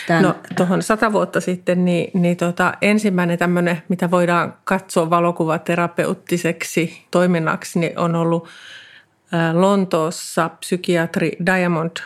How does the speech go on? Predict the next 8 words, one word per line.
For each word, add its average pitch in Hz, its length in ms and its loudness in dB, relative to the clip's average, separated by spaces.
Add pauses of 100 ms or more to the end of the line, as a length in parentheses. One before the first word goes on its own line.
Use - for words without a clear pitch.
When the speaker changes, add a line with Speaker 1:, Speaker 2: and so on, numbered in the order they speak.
(140)
Speaker 2:
ja 170 100 -2
se 185 100 -4
oli 170 200 0
itse 175 180 -4
asiassa 170 120 -4
tuhatkahdeksansataaviisikymmentäluvulla. 175 1900 0 (520)
Niin 170 320 0
hän, 180 320 0